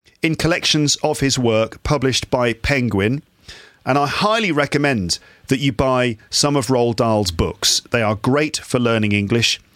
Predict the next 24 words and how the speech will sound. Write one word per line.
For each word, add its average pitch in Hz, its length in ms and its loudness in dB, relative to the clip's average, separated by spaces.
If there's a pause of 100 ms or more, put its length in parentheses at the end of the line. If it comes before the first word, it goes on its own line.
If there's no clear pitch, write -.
(300)
They're 120 120 0
very 139 220 0
well 143 340 2
written, 131 480 0 (300)
easy 143 360 0
to 143 120 0
read, 117 400 0 (280)
clever, 135 500 -2 (220)
entertaining, 123 680 0
and 120 160 0
full 143 300 0
of 110 100 0
descriptive 113 640 0
language. 98 600 -2 (380)
So 113 220 0
if 117 180 -2
you're 131 100 2
looking 151 220 0
for 135 120 -2
things 143 240 0
to 143 100 -2
read 143 280 0
in 139 100 0
English, 113 400 0